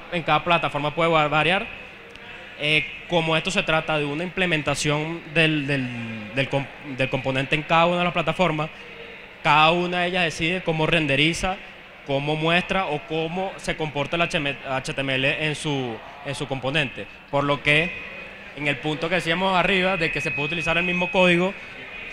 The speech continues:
en, en muchos casos va a haber que hacerle, va, va, va a haber que hacerle re-, retoques para que funcione bien en todas,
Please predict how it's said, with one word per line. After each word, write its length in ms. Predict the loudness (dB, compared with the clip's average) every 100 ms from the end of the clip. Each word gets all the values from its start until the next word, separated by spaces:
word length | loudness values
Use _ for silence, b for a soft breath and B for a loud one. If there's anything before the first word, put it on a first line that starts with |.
| -14 -6 4
en, 360 | 6 6 2
en 160 | 4 4
muchos 320 | 6 4 2
casos 380 | 2 0 0 -2 -4 -16 -20 -20 -20 -20 -18 -4
va 40 | 0
a 20 |
haber 140 | 2 2
que 100 | 0
hacerle, 540 | 0 0 0 -2 -6 -4
va, 140 | -2 -2
va, 260 | -2 -4
va 120 | 0 2
a 40 |
haber 120 | 2
que 80 | 2
hacerle 260 | 2 2 2
re-, 380 | 2 0 0
retoques 640 | 0 0 2 2 2 0 -4 B B B B 4
para 360 | 6 8 6
que 120 | 2 -4
funcione 420 | -4 -4 -2 -2
bien 300 | -2 -2 -2
en 80 | -2
todas, 460 | -2 -2 -4 -12